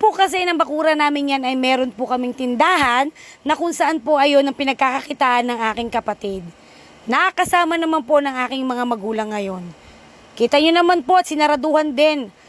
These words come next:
ang lahat ng pwedeng maging access ng mga customer namin para bumili sa aming tindahan.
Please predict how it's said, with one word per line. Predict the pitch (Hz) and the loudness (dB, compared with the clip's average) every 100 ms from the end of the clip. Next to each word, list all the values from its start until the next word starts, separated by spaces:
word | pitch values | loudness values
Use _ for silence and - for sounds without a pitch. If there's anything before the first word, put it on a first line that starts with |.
| - | -12
ang | 202 233 | -6 -2
lahat | 269 247 330 294 | 0 0 0 0
ng | 320 262 | -4 0
pwedeng | 294 285 294 | 0 0 -2
maging | 285 262 262 | -2 -2 -4
access | 285 - - 294 262 | -4 -4 -2 -2 -2
ng | 277 262 | -2 2
mga | 269 262 | 0 0
customer | 262 - 277 277 | -2 0 0 0
namin | 254 269 247 226 - - - | 0 0 0 -4 -8 -20 -6
para | 240 294 330 233 | 0 2 2 0
bumili | 269 277 269 277 | -2 0 -2 -4
sa | - 226 233 | -2 0 0
aming | 233 240 | -2 -8
tindahan. | - 233 226 233 214 254 247 202 | -8 -4 0 0 2 0 0 -4